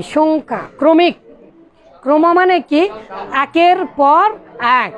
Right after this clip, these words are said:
ক্রমবাচক মানে কি? একের পর এক। তাহলে ক্রমবাচক সংখ্যা, তাহলে এমন সংখ্যা যেটা দ্বারা একের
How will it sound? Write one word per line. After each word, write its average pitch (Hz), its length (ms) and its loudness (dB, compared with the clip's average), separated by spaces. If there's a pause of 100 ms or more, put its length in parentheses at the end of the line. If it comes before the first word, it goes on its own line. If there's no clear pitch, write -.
(240)
ক্রমবাচক 294 720 0
মানে 330 220 0 (100)
কি? 339 100 2 (520)
একের 330 320 0 (240)
পর 294 220 4 (420)
এক। 202 80 -6 (800)
তাহলে 330 220 2 (160)
ক্রমবাচক 311 640 2 (160)
সংখ্যা, 285 420 -2 (400)
তাহলে 240 180 -2 (160)
এমন 311 240 2 (240)
সংখ্যা 302 600 0 (800)
যেটা 262 360 2 (200)
দ্বারা 226 320 0 (520)
একের 294 520 0